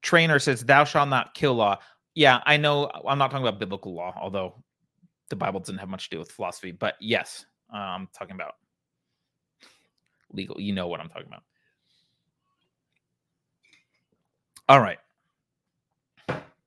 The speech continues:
Another story that pissed me off recently. John Hurley. Johnny Hurley, I guess was his, he was called. He's an ancap dude, uh,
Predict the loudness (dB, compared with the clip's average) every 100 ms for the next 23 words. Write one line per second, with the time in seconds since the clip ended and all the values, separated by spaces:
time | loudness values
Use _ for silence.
0 | _ -20 -20 _ _ _ _ _ _ _
1 | -2 4 4 2 0 0 0 -4 -6 -6
2 | -8 -8 -12 -12 -14 -16 -20 _ -20 -6
3 | 4 4 6 4 4 2 -4 _ _ _
4 | _ _ _ 4 4 4 -2 -6 -10 -10
5 | -10 -14 -14 -16 -16 -16 -18 -20 _ _
6 | -20 -20 -20 -20 _ _ _ _ _ _
7 | _ -20 -20 -20 -20 -20 -6 0 2 4
8 | 4 4 2 2 2 4 4 0 -12 _
9 | _ _ _ _ -20 _ _ _ -4 0
10 | 0 0 -2 -2